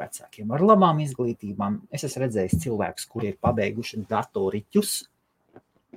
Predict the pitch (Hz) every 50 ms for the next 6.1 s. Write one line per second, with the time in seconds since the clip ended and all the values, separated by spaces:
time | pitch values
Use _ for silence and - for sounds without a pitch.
0 | - _ _ _ _ _ _ _ _ _ - 107 110 107 107 107 101 - 107 95
1 | 98 104 113 113 - - 123 135 175 220 220 190 156 117 117 107 95 90 - 98
2 | 95 90 92 98 - 135 147 156 160 139 107 - - 123 131 139 143 151 156 165
3 | 165 165 165 - - - 107 78 - - _ _ _ _ _ _ _ _ - -
4 | - - - - 160 156 - - - 220 - _ - - - - - - - -
5 | - - - _ - - - - _ _ _ _ - 226 - 254 285 233 131 -
6 | -